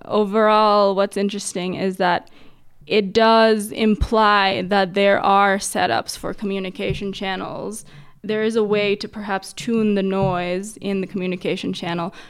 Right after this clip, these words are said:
to achieve a minimum of heat dissipation, of,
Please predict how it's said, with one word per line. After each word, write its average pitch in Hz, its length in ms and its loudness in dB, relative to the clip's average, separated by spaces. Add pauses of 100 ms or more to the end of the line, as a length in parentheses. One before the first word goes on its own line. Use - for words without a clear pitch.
(140)
to 196 300 -2
achieve 202 640 -4
a 175 460 -6
minimum 196 880 -4
of 185 140 -8
heat 196 240 -6
dissipation, 180 720 -8
of, - 460 -10